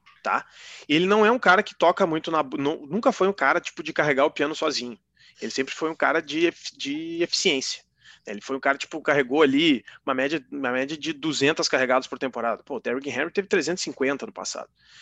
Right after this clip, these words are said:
E, assim, o Jamal Williams saindo, ficou vago, cara. Deixa eu olhar aqui, ó. Trinta recepções. São trinta recepções. E o A J Dillon não vai fazer nenhuma recepção. Duas, três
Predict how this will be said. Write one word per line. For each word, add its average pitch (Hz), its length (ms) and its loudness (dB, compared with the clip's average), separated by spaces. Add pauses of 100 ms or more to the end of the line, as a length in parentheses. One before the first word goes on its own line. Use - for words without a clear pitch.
(640)
E, 147 360 4
assim, 196 300 4
o 156 140 6
Jamal 214 260 8
Williams 214 320 6
saindo, 160 560 2 (720)
ficou - 480 2
vago, 156 460 4
cara. 95 380 0
Deixa 151 240 2
eu 196 40 8
olhar 170 180 6
aqui, 185 220 2
ó. 120 180 4 (240)
Trinta 262 360 6
recepções. 131 800 -2 (180)
São 175 220 -6
trinta 220 320 2
recepções. 143 520 -2 (300)
E 156 100 4
o 160 60 6
A - 20 8
J 226 280 6
Dillon 180 320 4
não 165 200 4
vai 185 240 6
fazer 190 360 4
nenhuma 185 340 2
recepção. 120 420 -8 (160)
Duas, 151 600 -2
três 139 440 0